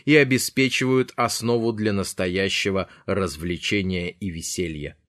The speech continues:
И поэтому вы будете наслаждаться небесными эквивалентами вашего земного юмора на всём протяжении вашей долгой марантийной,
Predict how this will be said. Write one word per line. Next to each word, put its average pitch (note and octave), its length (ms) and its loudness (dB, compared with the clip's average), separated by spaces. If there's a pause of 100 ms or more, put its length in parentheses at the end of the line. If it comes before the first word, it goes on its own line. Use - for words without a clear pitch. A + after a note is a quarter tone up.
(760)
И A#2 100 -2
поэтому D#3+ 460 4
вы C#3+ 140 4
будете C#3 400 0
наслаждаться B2+ 840 2
небесными A2+ 680 0
эквивалентами A#2 1040 0 (200)
вашего A#2+ 500 2
земного G#2 520 0
юмора A#2+ 540 2 (240)
на C#3+ 180 4
всём E3+ 360 4
протяжении B2 720 2
вашей G2+ 360 0
долгой A#2 480 2
марантийной, A2 880 0